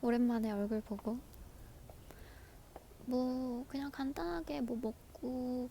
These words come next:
카페 갈까? 그 근처에 카페 있잖아, 우리 회사 근처에. 아, 그래, 맛있는 거 먹으러 가자.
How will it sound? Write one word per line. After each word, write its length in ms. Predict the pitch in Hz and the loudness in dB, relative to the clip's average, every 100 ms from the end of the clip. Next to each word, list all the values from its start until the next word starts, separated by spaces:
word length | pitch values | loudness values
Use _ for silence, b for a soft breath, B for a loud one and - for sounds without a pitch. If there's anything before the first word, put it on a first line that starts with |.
| - | -4
카페 300 | - - 294 | -4 -2 -4
갈까? 320 | 240 - 330 - - - - - - - - - - - - | -4 -8 -10 -12 -18 -18 -18 -18 -18 -18 -16 -16 -16 -18 -12
그 140 | - 254 | -8 0
근처에 500 | 240 240 269 247 233 | 0 2 2 2 0
카페 340 | - - 247 | -2 -6 -6
있잖아, 240 | - 202 - - | -6 -8 -12 -2
우리 200 | 226 214 | 2 2
회사 200 | 226 240 | 0 -6
근처에. 300 | - - - - - - - B B B B - - - - | -12 -12 -12 -14 -18 -18 -18 B B B B -16 -18 -12 -2
아, 220 | 208 196 - - - - - - - - - - - B B B - | 0 -2 -8 -18 -18 -18 -16 -16 -16 -16 -16 -16 -14 B B B -16
그래, 280 | - 262 240 - - - - 240 | -6 -4 -4 -8 -16 -16 -6 -2
맛있는 400 | 226 269 254 226 | 0 2 2 4
거 100 | 214 | 2
먹으러 300 | 208 214 196 | 4 2 0
가자. 260 | 180 - | -6 -12